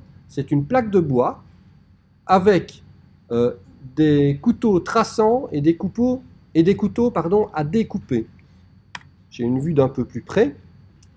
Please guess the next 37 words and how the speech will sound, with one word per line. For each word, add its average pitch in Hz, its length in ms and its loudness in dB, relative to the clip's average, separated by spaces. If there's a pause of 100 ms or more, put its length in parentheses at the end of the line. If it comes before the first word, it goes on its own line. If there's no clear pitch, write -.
Donc 107 120 -6
ça 180 120 -4
se - 60 -6
passe 202 220 -2
comment ? 175 500 -2 (500)
Entre 240 340 -4
les 220 140 -4
mousses 254 360 -4
ici, 220 440 -10 (520)
vous 139 100 -8
avez 180 180 -6
des 180 140 -2
lames. 170 380 -4 (1400)
Quand 180 200 -2
on 240 100 2
va 240 200 2
appuyer 208 460 -2
la, 165 160 2 (220)
la, 151 500 -4 (520)
la 156 120 -6
feuille 196 380 -2
de 165 80 -4
papier 165 480 -2
sur 139 220 -8
la 127 120 -6
lame, 202 380 -4 (400)
ben, 120 160 -12 (160)
tchic, 294 200 -12 (360)
ça - 120 -12
va 202 120 -8
la 165 100 -8
couper. 226 460 -6 (1300)
Et 202 380 -2
sur 190 260 -8
les 190 280 -4
autres 240 380 -4
couteaux 190 580 -8